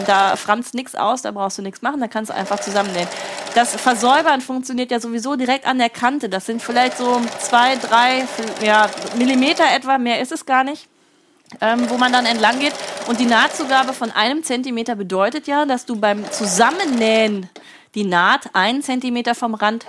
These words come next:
wegsetzt. Also das Versäubern und das Zusammennähen, die Nahtzugabe, ähm, die hängt, oder die Nahtzugabe und das Versäubern hängt nur indirekt miteinander, äh, zusammen. Also unabhängig davon, ob du den Stoff vorher versäubert hast oder nicht, musst du, wenn der Schnitt einen Zentimeter Nahtzugabe hast,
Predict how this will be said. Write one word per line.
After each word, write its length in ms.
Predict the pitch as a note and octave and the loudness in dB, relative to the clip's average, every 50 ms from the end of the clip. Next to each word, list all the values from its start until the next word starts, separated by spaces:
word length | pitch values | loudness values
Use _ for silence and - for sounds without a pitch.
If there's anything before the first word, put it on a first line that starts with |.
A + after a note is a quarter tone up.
| - - | -8 -2
wegsetzt. 640 | G3+ A#3+ - - - F#3 F3 D#3+ - - - - | 0 0 0 -2 -4 -2 -2 -2 -2 -4 -6 -4
Also 180 | - G3 G3+ G#3 | -4 -2 -2 -2
das 120 | G#3 G#3 | -4 -4
Versäubern 540 | - A#3 A3 G3+ A3 A3+ C4 C4+ D4 C#4+ B3+ | -2 -2 -2 0 2 2 2 2 2 0 -2
und 100 | A3+ A#3 | -2 -4
das 200 | A3+ A3 - - | -6 -6 -8 -8
Zusammennähen, 500 | A3+ G#3+ A#3 A#3+ B3+ B3+ B3 B3 A#3+ A#3 | -6 -2 -2 -2 0 0 -2 -2 -2 -4
die 60 | A3 | -4
Nahtzugabe, 800 | G#3 G#3 G#3 A#3+ B3 - - A3+ A3 A#3 A#3 A3+ A3+ A3+ A3+ - | -4 -2 -2 -2 -2 -4 -8 -4 -2 0 0 0 0 -2 -2 -2
ähm, 300 | - - A3 G#3+ G#3+ G#3+ - - - - - - - | -4 -4 -6 -6 -6 -8 -10 -12 -20 -20 -16 -10 -8
die 80 | A3 | -6
hängt, 340 | F#3+ A3 A#3 A#3 A#3+ A3+ - | -2 -2 0 -2 -2 -4 -8
oder 300 | A3 A3+ - G#3+ G3+ G3 | -8 -6 -4 -4 -4 -4
die 80 | G3+ G3 | -2 -2
Nahtzugabe 460 | G#3 G#3 - - A#3+ A3+ A3 A3 G#3 | -2 -2 -2 -2 -2 0 0 0 0
und 40 | G#3 | -2
das 120 | G3+ - | -8 -8
Versäubern 380 | - G3+ G3 G3 G3+ G#3+ G#3 G#3 | -8 -6 -2 -2 -2 -2 -2 -4
hängt 220 | G#3 G#3 G#3 - | -4 -6 -8 -8
nur 180 | G#3 F#3+ - - | -10 -10 -10 -8
indirekt 520 | - G#3 G#3 G3 F#3 F3+ E3+ E3+ - - | -6 -6 -4 -4 -4 -4 -6 -8 -10 -12
miteinander, 680 | F#3+ F#3 - - F3+ E3 E3 E3+ E3+ D#3+ E3+ F3 F3 _ _ _ _ - | -12 -10 -8 -10 -10 -10 -10 -10 -10 -10 -10 -12 -14 _ _ _ _ -12
äh, 260 | F#3 F3 F3 E3+ E3+ | -10 -10 -8 -10 -10
zusammen. 420 | - - F3+ E3+ E3 D#3+ E3 F3+ | -12 -12 -10 -6 -6 -6 -6 -6
Also 220 | F3+ F#3 F3+ F#3+ F3 | -8 -6 -6 -6 -6
unabhängig 400 | G3+ A3+ A3+ A3+ A3+ A3 G#3 G3+ | -4 -4 -4 -4 -4 -8 -8 -4
davon, 260 | - G3+ G#3 - G#3+ | -4 -4 -4 -4 -8
ob 80 | G#3 - | -10 -8
du 100 | - G#3 | -8 -10
den 60 | G3 | -10
Stoff 200 | - - G#3+ G#3 | -6 -6 -6 -6
vorher 200 | - G#3 G3 F#3+ | -2 -2 -2 -2
versäubert 460 | - G3 F#3 F#3+ G3+ G3+ G#3 A3 - | -2 -4 -2 -2 0 0 -2 -4 -4
hast 180 | A3 G#3 - - | -4 -6 -6 -6
oder 120 | F#3 E3+ | -8 -8
nicht, 220 | F3+ G3+ A#3+ A#3+ - | -6 -6 -6 -6 -6
musst 240 | A3+ A3 - - A#3+ | -6 -8 -6 -8 -8
du, 120 | A#3+ A3 | -4 -2
wenn 140 | G#3+ G#3 G#3 | 0 0 0
der 80 | G3+ | 0
Schnitt 260 | G3+ - A3+ G#3+ - - | -2 -2 -4 -4 -2 -2
einen 160 | G3 G3 G3 | -2 -2 -2
Zentimeter 460 | G#3 G#3 G3 G3 F#3+ G3 F#3+ G3+ F#3+ | -6 -6 -6 -6 -6 -4 -4 -4 -4
Nahtzugabe 500 | F#3 F3+ F3+ - F3+ F3 E3 D#3+ E3 E3 | -4 -4 -4 -6 -6 -6 -6 -6 -4 0
hast, 260 | G#3 C4 E4 - - | 0 0 0 0 -6